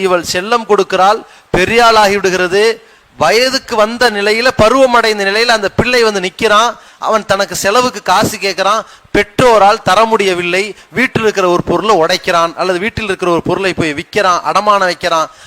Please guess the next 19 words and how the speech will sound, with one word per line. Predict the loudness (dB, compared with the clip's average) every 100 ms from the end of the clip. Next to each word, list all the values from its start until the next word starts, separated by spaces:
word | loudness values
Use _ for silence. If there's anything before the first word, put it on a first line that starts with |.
| -2 0
அல்லது | 2 0 0 -4 -8 _ _ -20 -16 -2
நான் | 2 4 4 0 -6 -8 0
மாடியிலிருந்து | 2 2 0 -2 -6 -4
கீழே | -2 0
குதிச்சிருவேன்னு | 0 0 0 0 0 -2 -4
மிரட்டுறான், | -2 0 0 0 0 -2 -10 -2
அல்லது | 0 2 0 -2
பெற்றோரை | -2 2 2 4 0 0
தாக்குறான். | 0 0 0 0 0 -4 -8 -6
இந்த | -2 2
நேரத்துல | 2 2 0 0 0 0 -6 -10
இந்த | -4 -4 -2
பிள்ளைகள் | -2 0 0 0 -4 -8 -20 _ _ -6
எந்த | -2 0
அளவிற்கு | 4 4 2 -4 -2
பாதிப்பை | 2 2 2 0 0
உண்டாக்குனாங்களோ | 2 2 2 2 0 2 2 0 -2 -10 -8
அந்த | -6 -2
பெற்றோர் | -2 0 2 2